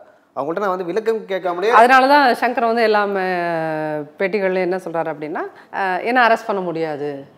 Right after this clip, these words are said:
Speaker 2: ஏன்னா அதுக்கான ஆதாரங்கள் இல்ல" அப்படிங்க. ஏன்னா அது இல்லாம ஏற்கனவே, அதாவது எந்த ஒரு பிரச்சனைக்கும் மொத தடவை ஒரு குழந்தையே அம்மா கிட்ட அடி வாங்குதுன்னு வச்சுக்கோங்களேன்,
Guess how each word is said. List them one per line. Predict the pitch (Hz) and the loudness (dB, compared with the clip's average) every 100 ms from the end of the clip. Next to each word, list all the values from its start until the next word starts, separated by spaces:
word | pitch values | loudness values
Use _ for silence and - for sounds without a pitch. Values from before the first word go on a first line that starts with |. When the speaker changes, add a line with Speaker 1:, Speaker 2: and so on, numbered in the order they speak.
| 113 104 - | -20 -20 -14
Speaker 2:
ஏன்னா | - 254 311 | -6 0 4
அதுக்கான | 262 240 214 277 - - - _ _ _ _ _ | 6 6 6 4 -2 -10 -20 _ _ _ _ _
ஆதாரங்கள் | - 220 220 202 190 302 359 - _ - | 4 6 6 4 2 -2 -4 -16 _ -12
இல்ல" | 170 165 170 160 - | -6 -2 -2 -2 -4
அப்படிங்க. | 160 160 - | -6 -6 -4
ஏன்னா | 233 220 | 0 2
அது | 262 | 2
இல்லாம | 294 277 269 277 185 - - - _ | 2 0 0 -2 -6 -10 -20 -20 _
ஏற்கனவே, | - 269 294 294 302 320 277 262 214 185 | 2 4 4 2 4 6 6 6 4 2
அதாவது | 214 240 247 226 | 4 4 4 2
எந்த | 226 262 294 | 2 6 8
ஒரு | 262 | 6
பிரச்சனைக்கும் | 254 214 254 233 - 156 165 180 - 190 | 6 2 0 -4 -4 -4 -2 -4 -4 0
மொத | 226 320 | 4 4
தடவை | 294 269 202 | 4 4 2
ஒரு | 165 | 2
குழந்தையே | 196 240 269 226 170 180 | 6 6 4 2 2 0
அம்மா | 175 196 214 | -2 -2 -4
கிட்ட | 180 160 | -4 -4
அடி | 160 | -2
வாங்குதுன்னு | 180 147 147 151 | -4 -6 -8 -10
வச்சுக்கோங்களேன், | - 135 131 139 | -12 -16 -14 -14